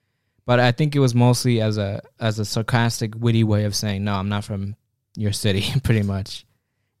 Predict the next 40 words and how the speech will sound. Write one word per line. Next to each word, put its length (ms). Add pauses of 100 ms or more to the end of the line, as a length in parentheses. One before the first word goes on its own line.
(100)
He 80
was 120
probably 260
annoyed 260
because, 260
like 180
we 100
said 240
in 80
the 140
other, 180
I 100
think 220
in 60
the 120
other 160
episode 380
we, 300
uh, 180 (640)
talked 280
about 280
this. 320 (380)
In 100
ancient 340
Greece, 440 (480)
they 140
used 220
to 60
ask, 320
"Where 280
are 20
you 140
from? 380 (420)
What 200
is 120
your 80
city?" 420 (720)
And 100
he 60
probably 640